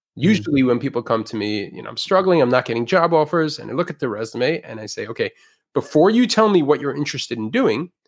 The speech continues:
Speaker 2: whether it's risk management or trading or investment banking, I'm reading your resume and I'm telling you that I have absolutely no idea what you wanna do."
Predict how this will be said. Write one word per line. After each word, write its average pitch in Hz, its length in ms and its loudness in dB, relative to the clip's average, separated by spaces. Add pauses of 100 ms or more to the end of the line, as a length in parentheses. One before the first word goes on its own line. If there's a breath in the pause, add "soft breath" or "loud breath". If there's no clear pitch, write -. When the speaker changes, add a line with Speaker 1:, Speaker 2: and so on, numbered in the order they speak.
(300)
Speaker 2:
whether 110 200 -2
it's - 140 -6
risk 120 200 -4
management 120 500 -2
or 117 80 -10
trading 110 440 -4 (120)
or 123 60 -2
investment 117 420 0
banking, 135 400 -2 (440)
I'm 110 120 -6
reading 175 200 4
your 240 120 4
resume 143 500 2 (920)
and 117 120 -2
I'm 123 100 0
telling 202 280 2
you 131 80 2
that 120 80 0
I 117 40 2
have 117 160 -4
absolutely 139 440 0
no 117 200 4
idea 101 280 -2
what 92 100 -8
you - 100 -14
wanna - 200 -12
do." - 140 -20